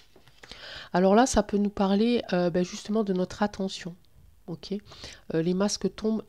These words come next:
et notre attention. Euh, soyons attentifs. On n'est pas obligé de, d'argumenter tout ce que l'on va voir ou tout ce que l'on va entendre. Le désert, on parle ici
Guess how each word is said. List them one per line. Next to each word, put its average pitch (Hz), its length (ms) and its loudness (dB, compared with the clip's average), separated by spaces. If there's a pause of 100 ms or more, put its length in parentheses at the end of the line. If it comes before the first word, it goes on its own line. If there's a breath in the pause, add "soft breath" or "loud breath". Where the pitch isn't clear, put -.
et 190 100 -2
notre 185 280 -4
attention. 190 640 -4
Euh, 160 360 -2 (840 loud breath)
soyons 202 480 2
attentifs. 196 720 -2
On 180 40 -4
n'est 185 120 4
pas 214 140 4
obligé 196 540 2
de, 180 420 2 (1120 soft breath)
d'argumenter 190 600 2
tout - 140 -14
ce - 120 -10
que - 100 -2
l'on 185 180 2
va 190 200 2
voir 175 600 0
ou 180 40 -14
tout - 140 -16
ce - 100 -12
que - 80 -4
l'on 175 160 0
va 170 260 -4
entendre. 165 640 -8 (2000 loud breath)
Le 190 120 -2
désert, 180 540 0
on 165 80 -8
parle 190 240 -2
ici - 180 -12